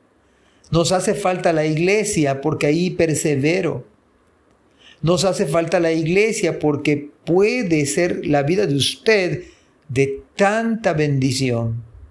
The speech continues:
Nos hace falta la iglesia, pues, pues es la manera en la cual Dios ha escogido hacer crecer su obra.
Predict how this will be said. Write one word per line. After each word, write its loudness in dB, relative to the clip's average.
Nos 2
hace 0
falta 0
la 0
iglesia, 0
pues, 0
pues 0
es 2
la 0
manera 0
en 0
la 0
cual 0
Dios 0
ha 2
escogido 0
hacer -2
crecer 0
su 0
obra. 0